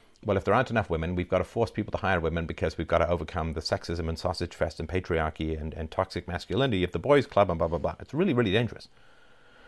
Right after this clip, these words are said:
Now, there's an, another reason other than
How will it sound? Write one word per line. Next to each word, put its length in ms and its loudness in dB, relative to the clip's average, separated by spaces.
Now, 380 10
there's 260 8
an, 240 4
another 300 6
reason 340 2
other 180 6
than 440 0